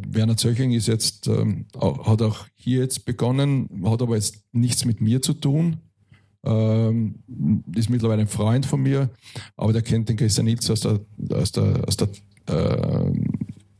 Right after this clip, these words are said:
aus seiner uefa Pro-Lizenz-Arbeit und da haben sie auch zusammengearbeitet und, ähm, und dann ist eben im Raum gestanden, ob der,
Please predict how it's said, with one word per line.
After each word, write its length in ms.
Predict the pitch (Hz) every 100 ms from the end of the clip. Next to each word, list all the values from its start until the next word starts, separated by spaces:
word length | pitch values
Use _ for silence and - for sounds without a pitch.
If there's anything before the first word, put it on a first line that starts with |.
| - - _
aus 220 | 110 101
seiner 300 | 113 104 104
uefa 280 | 101 117 -
Pro-Lizenz-Arbeit 1500 | - 131 151 151 147 160 139 123 - 120 127 147 147 147 - -
und 220 | 110 -
da 60 |
haben 100 | 107
sie 80 | 107
auch 160 | 101 101
zusammengearbeitet 1120 | - 120 104 110 107 107 120 131 135 127 -
und, 440 | 101 110 104 - -
ähm, 360 | 104 101 98 -
und 140 | 104 -
dann 320 | 104 110 -
ist 360 | 107 - -
eben 160 | 110 110
im 120 | 107
Raum 240 | 104 110 117
gestanden, 420 | 110 104 110 113
ob 200 | 107 -
der, 220 | 107 104